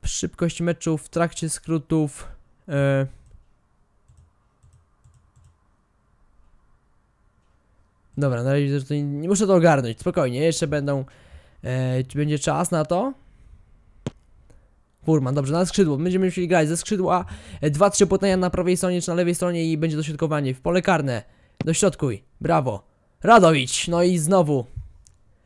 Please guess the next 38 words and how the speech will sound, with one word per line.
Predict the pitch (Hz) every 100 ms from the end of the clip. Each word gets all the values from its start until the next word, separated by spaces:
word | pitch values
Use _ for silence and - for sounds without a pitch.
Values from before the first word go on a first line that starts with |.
| _ _ _ _ _ _ - _ _
Henning | - 254 269 220
cię | 208
pomylił | 220 233
sporo | 202 226 208
błędów, | 240 208
dlaczego | 165 175 208
powinien, | 196 190 208 196
powinna | 214 208 226
być | 233
zmiana | 220 170 113
teraz? | 107 104 147 - - - - - - - - - - - - - _ _ _ - - _
E, | 143 147 147
już | 185 175
są | 175
zmiany | 165 160 156
przeprowadzone, | 160 156 156 147 151
bardzo | 151 143 127
dobrze, | 131 156
Kucharczyk, | - 160 147 156 - 147 139 - 151 143 -
Pino, | 208 208 202 202 - - _ -
e, | 147
Peterson, | 139 208 208 180 - 185 185 - - -
czyli | 151 139
Peł, | 190 196 190 175 -
chyba, | 170 151 151
tak | 151 156
mi | 160
się | 147
wydaje, | 139 147 143
że | 131
to | 131
jest | 131 - - 135
ten | 170
sam | 170 143
piłkarz, | 269 254 156
zresztą | 147 156 135
to | 143
sprawdzę. | - 160 143 143